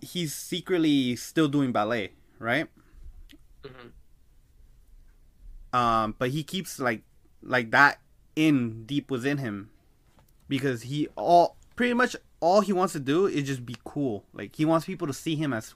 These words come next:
Speaker 1: cool. Like, he's a cool kid, right?
Speaker 2: Yeah.
Speaker 1: You know, ballet ain't cool. Ba-, ballet's for, for, uh, wussies, right?
Speaker 2: <laughs>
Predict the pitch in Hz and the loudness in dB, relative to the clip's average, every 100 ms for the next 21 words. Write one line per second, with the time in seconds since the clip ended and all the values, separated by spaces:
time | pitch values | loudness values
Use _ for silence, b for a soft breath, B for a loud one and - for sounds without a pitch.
0 | - - 165 113 - _ - _ - 120 | -12 -4 -2 -2 -8 _ -20 _ -14 -10
1 | 127 120 - 165 143 - 113 95 - - | -8 -8 -4 -2 -2 -4 -8 -8 -14 -8
2 | 127 156 - _ _ - b b b b | -6 -6 -10 _ _ -20 b b b b
3 | b 135 135 131 123 160 262 196 117 107 | b 6 6 6 4 6 6 4 0 -2
4 | - 127 123 165 175 131 139 156 135 160 | -6 -4 0 0 -2 2 4 2 2 2
5 | 208 214 - 143 127 120 - 143 - 135 | 2 -2 -2 -2 -2 -8 -12 -16 -8 -8
6 | 120 - - 113 107 98 95 - 131 220 | -8 -12 -8 -4 -4 -6 -8 -10 0 0
7 | - 127 104 110 190 220 - _ _ _ | 2 -2 -2 0 -2 -4 -12 _ _ _
8 | _ _ _ - - - 170 156 160 123 | _ _ _ -20 -20 2 4 6 4 2
9 | - b | -4 b